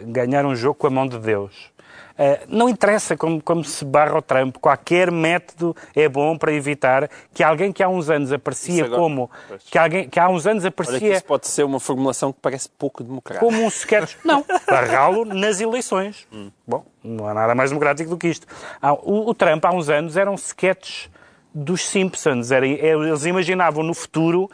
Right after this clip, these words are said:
Speaker 1: que a América tinha o presidente Trump. E as pessoas riam, só o presidente Trump.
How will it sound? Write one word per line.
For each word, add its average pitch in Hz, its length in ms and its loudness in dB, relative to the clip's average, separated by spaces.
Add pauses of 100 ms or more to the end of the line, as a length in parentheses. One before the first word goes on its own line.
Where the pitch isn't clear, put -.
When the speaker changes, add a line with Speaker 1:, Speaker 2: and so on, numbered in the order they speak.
(200)
Speaker 1:
que 185 120 2
a 175 40 4
América 175 380 2
tinha 190 160 -2
o 196 60 -2
presidente 185 420 -2
Trump. 180 400 0 (260)
E 131 120 2
as 127 80 0
pessoas 143 200 2
riam, 147 320 2
só 160 300 2
o 147 60 -4
presidente 139 320 -2
Trump. 131 400 0